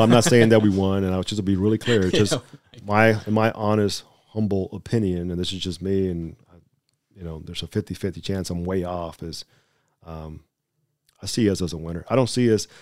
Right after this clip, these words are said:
Speaker 1: somebody used the word underdog, and I, I found that almost, like, insulting. <laughs> Like, underdog means you're expected to be a, to lose. You're supposed to lose. Um,
Speaker 2: Yeah.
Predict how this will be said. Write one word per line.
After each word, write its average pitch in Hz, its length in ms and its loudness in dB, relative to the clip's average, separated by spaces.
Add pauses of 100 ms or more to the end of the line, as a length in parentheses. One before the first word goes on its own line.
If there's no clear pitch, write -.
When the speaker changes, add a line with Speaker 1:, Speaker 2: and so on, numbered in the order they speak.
(100)
Speaker 1:
somebody 147 260 0
used 127 180 6
the 107 80 2
word 110 180 4
underdog, 113 500 4
and 92 80 0
I, 90 140 -6
I - 40 -12
found 98 260 -4
that 90 80 -2
almost, 92 320 -6
like, 85 160 -12
insulting. 92 640 -10
<laughs> - 80 -12
Like, 92 280 -6 (380)
underdog 107 400 2
means 95 240 0
you're 95 60 0
expected 92 360 -6
to 85 60 -12
be 90 160 -6
a, 78 80 -12 (520)
to 98 60 -8
lose. 95 400 -4 (840)
You're 92 100 -20
supposed 95 360 -4
to 101 60 -2
lose. 98 440 -4 (100)
Um, 85 120 -14
Speaker 2:
Yeah. 82 120 -10